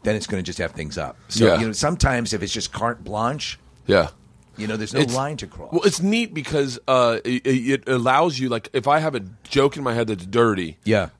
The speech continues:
Speaker 2: I will, uh, <laughs> I will.
Speaker 1: Well, the way you were slaloming around,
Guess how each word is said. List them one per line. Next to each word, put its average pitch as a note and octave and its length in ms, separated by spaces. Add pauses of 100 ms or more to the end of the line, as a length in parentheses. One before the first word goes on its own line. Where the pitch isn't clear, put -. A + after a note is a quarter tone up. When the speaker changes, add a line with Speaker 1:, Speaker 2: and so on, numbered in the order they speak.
(100)
Speaker 2:
I A#2 160
will, A2+ 400
uh, F#2+ 340 (340)
<laughs> - 340
I - 220
will. D3+ 680 (200)
Speaker 1:
Well, C4 80
the C#4+ 60
way D4 120
you E4 140
were C#4 80
slaloming A#3+ 500
around, A#3 240